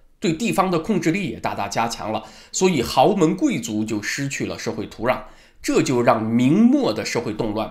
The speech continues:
变得尤其有毁灭性。为什么呢？因为地方豪门呢，他虽然造反，但是他也是当地原生秩序的受益者，也是维护者，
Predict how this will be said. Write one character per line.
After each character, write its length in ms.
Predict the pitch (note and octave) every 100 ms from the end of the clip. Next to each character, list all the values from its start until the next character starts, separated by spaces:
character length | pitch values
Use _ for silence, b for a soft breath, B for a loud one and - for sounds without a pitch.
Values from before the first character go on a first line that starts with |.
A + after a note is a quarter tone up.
| -
变 160 | C#3
得 80 | G#2+
尤 240 | G#2+ A2+ G#3
其 180 | -
有 140 | A#2 A2+
毁 200 | A2+ -
灭 160 | A#2
性。 240 | A2+ B2 - -
为 160 | F#3+ G3+
什 80 | D3
么 60 |
呢？ 160 | C#3 B2 B B
因 80 | G#3+
为 100 | A3+
地 260 | A3+ D#4 A3
方 200 | F3+ F3
豪 240 | - A#2+
门 180 | E3 F#2+
呢， 140 | F2+ B B B -
他 140 | F#3
虽 160 | - A3+
然 200 | F3 G#3
造 180 | - B2+
反， 340 | G2 F#2 A#2+ D#3+
但 120 | F3
是 160 | D#3 A#2
他 200 | - G#3+
也 160 | D3
是 200 | G#2+ -
当 260 | A2+ G3+ G#3+
地 120 | G3
原 220 | A2+ A#2
生 220 | D#3+ F#3 F#3
秩 140 | E3
序 180 | - C3+
的 80 | B2+
受 220 | G#3+ E3
益 120 | G#2+
者， 300 | - - -
也 120 | G2
是 160 | - A2+
维 160 | G#2 D#3
护 180 | D#3
者， 240 | C3 -